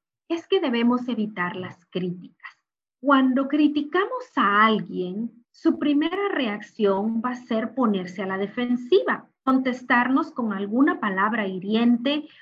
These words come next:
o tal vez, si son nuestros hijos, bueno, no nos contesten, pero podemos estarlos lastimando. Cuando decimos, por ejemplo, "Nunca pones atención a lo que te digo",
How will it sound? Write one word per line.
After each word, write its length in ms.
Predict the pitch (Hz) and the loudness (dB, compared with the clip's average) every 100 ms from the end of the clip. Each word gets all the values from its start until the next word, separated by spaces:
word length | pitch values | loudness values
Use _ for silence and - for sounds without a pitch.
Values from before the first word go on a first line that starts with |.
| _ | _
o 160 | - 302 | 2 2
tal 240 | 294 302 | 4 2
vez, 240 | 339 440 440 - _ | 2 0 -2 -10 _
si 100 | 240 | -2
son 320 | 214 262 262 269 | -2 0 4 4
nuestros 440 | 269 269 302 294 392 | 4 2 -2 2 6
hijos, 520 | 392 - 247 311 320 _ _ - | 6 4 0 0 -2 _ _ -4
bueno, 360 | 262 254 208 | 2 2 2
no 180 | 196 220 | 0 2
nos 220 | 262 269 | 2 0
contesten, 1120 | - 214 202 - 339 359 - 214 226 277 302 - _ _ | -2 -4 -4 -2 -2 -4 -6 -2 0 0 -4 -16 _ _
pero 600 | - 269 226 208 262 262 _ _ _ _ | 0 2 2 0 -4 -6 _ _ _ _
podemos 500 | 214 208 185 190 185 | -4 -4 -2 -6 -6
estarlos 600 | 220 - 185 175 175 175 | -8 -6 -4 -4 -6 -8
lastimando. 760 | 180 180 - 180 175 - - - _ _ _ | -10 -12 -10 -8 -6 -8 -12 -16 _ _ _
Cuando 300 | 262 247 233 | 2 4 2
decimos, 760 | 240 240 - 294 285 302 - - | -2 -4 0 2 2 0 -8 -4
por 120 | 262 | -2
ejemplo, 720 | 254 - 233 208 180 175 170 _ _ _ _ | -2 -2 -2 -2 -2 -8 -10 _ _ _ _
"Nunca 600 | 254 311 427 605 - 294 - | 6 8 8 4 0 -2 4
pones 400 | 311 403 403 330 | 4 4 2 -2
atención 640 | 311 226 214 - 311 - - | -2 0 0 0 -2 0 0
a 60 | |
lo 160 | 202 180 | 0 0
que 100 | 196 | -6
te 160 | - 180 | -6 -6
digo", 480 | 185 170 170 - | -4 -6 -8 -16